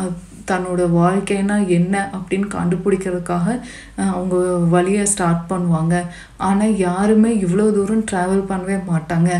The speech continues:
ஏதாவது ஒரு இடத்துல ஸ்ட்ரக் ஆகி அப்படியே நின்னுடுவாங்க. சில பேர் வந்து பிரச்சனையில மாட்டி கிவ் அப் பண்ணிடுவாங்க. ஆனா நீ வந்து ஒரு ஒரு பக்கமும் ஒரு ஒரு பிரச்சனையை ஃபேஸ் பண்ணி அங்கிருந்து தப்பிச்சு இவ்வளோ தூரம் வந்திருக்க.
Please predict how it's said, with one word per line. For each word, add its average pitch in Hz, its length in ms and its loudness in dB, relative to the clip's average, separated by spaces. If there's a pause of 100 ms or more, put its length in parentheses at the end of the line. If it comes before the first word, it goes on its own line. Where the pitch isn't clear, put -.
(320)
ஏதாவது 214 560 2
ஒரு 190 300 2
இடத்துல 202 260 0
ஸ்ட்ரக் 180 480 -4
ஆகி 185 260 0
அப்படியே 185 380 -2
நின்னுடுவாங்க. 185 840 0 (260)
சில 220 360 6
பேர் 220 320 2
வந்து 208 500 2 (220)
பிரச்சனையில 196 640 0
மாட்டி 185 580 0
கிவ் 190 240 2
அப் 190 240 -4
பண்ணிடுவாங்க. 165 640 2 (340)
ஆனா 208 420 0
நீ 202 300 4
வந்து 196 520 0 (160)
ஒரு 202 320 2
ஒரு 226 140 2
பக்கமும் 196 580 -2
ஒரு 180 200 0
ஒரு 208 140 0
பிரச்சனையை 202 640 -4
ஃபேஸ் 190 320 -2
பண்ணி 208 380 -4 (200)
அங்கிருந்து 196 580 0
தப்பிச்சு 202 360 -4
இவ்வளோ 190 360 0
தூரம் 196 300 0
வந்திருக்க. 170 580 -2